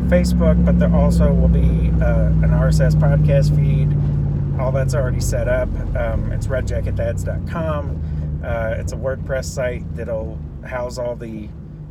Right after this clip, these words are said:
uh, the actual content, um, and then that will feed to all the other areas. I have a Twitter account right now, but I don't know if I actually plan on using it.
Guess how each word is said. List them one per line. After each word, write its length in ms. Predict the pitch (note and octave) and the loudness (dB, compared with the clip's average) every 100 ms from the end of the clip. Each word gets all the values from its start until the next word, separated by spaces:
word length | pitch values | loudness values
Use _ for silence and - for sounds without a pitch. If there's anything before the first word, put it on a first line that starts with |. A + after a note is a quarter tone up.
| - A#2+ | -14 -8
uh, 400 | A2+ G#2 G2 G2 - - - - - - - - - - | -6 -6 -10 -12 -14 -16 -16 -16 -14 -16 -16 -16 -16 -12
the 160 | C3+ B2 | -8 -6
actual 520 | A#2+ - A#2+ A2+ - D#3+ - | -6 -8 -8 -6 -4 -2 0
content, 680 | - A2+ - - - - - - - - - - | 2 2 0 0 -2 -2 0 2 2 4 4 4
um, 360 | C3+ C#3 C#3 C#3+ | 6 6 6 4
and 100 | D3 | 6
then 120 | D3 D3+ | 8 8
that 180 | D3+ D3+ | 10 10
will 260 | D#3 D#3 D#3+ E3 E3 E3+ E3+ E3+ F3 F3 | 10 8 8 6 8 8 8 8 8 6
feed 240 | F3 E3+ | 8 8
to 180 | D#3 D3+ | 8 8
all 120 | D3+ | 8
the 160 | D3 C#3+ | 6 4
other 320 | - - - - | 4 4 4 4
areas. 640 | - - - - - - - - - - | 4 4 4 6 6 6 6 8 8 8
I 40 | |
have 180 | - - | 8 8
a 160 | - - D3+ | 8 8 10
Twitter 280 | - D3+ D3+ | 10 10 10
account 640 | D3+ D3+ D#3 D#3 D#3 D#3 | 8 8 8 8 8 6
right 160 | D#3+ D#3+ | 6 6
now, 340 | D#3+ D#3+ D#3+ | 6 6 6
but 220 | D#3+ D#3+ - - E3 E3 E3 | 6 6 6 6 4 4 4
I 60 | |
don't 120 | E3 E3 | 4 4
know 140 | E3 | 4
if 80 | E3 | 6
I 80 | E3 | 6
actually 400 | - E3 E3 E3+ E2+ E3+ | 6 6 6 6 6 6
plan 180 | E3+ E3+ | 6 6
on 160 | E3+ | 6
using 300 | F3 F3 - | 6 6 6
it. 160 | - | 6